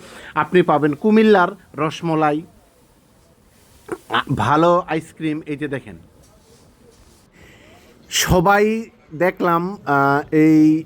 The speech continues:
সরমলাই যে মিষ্টিটা, এটার জন্য এখানে আসে। এখানে কিন্তু আপনি বিয়ের কেক, পার্টি কেক, বার্থডে কেক,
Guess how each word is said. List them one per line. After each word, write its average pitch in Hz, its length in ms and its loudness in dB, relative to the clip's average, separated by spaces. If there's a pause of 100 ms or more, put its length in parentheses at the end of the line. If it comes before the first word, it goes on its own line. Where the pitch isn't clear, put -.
(120)
সরমলাই 208 880 2
যে 180 280 -2
মিষ্টিটা, 175 520 -4
এটার 151 260 -2
জন্য 175 240 0
এখানে 156 300 2
আসে। 131 320 -4 (800)
এখানে 190 320 2
কিন্তু 185 260 2
আপনি 175 260 2
বিয়ের 160 420 2
কেক, 151 320 -2 (140)
পার্টি 175 400 0
কেক, 151 360 -2
বার্থডে 131 520 0
কেক, 147 360 2